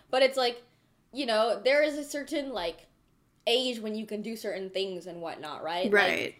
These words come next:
Speaker 1: just because you retire at sixty doesn't mean you just have to, like, waste away in a house or anything,
Speaker 2: Yeah,
Speaker 1: right?
Speaker 2: yeah.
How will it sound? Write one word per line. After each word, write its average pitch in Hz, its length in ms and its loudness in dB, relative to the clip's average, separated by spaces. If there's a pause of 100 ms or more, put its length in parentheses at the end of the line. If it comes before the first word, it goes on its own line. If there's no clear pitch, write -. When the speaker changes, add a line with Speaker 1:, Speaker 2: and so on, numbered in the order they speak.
(300)
Speaker 1:
just - 240 0
because 240 540 2
you 214 140 -6
retire 196 500 0
at - 180 -2
sixty - 320 -16
doesn't 185 300 -8
mean 185 240 -8
you 190 140 -10
just 180 140 -12
have 185 160 -6
to, 180 60 -6
like, 156 280 -6
waste 180 400 -4
away 170 360 -2
in 160 80 -6
a 160 100 -10
house 180 380 -6
or 160 100 -8
anything, 208 180 0
Speaker 2:
Yeah, 208 320 8
Speaker 1:
right? - 120 -2
Speaker 2:
yeah. 147 240 0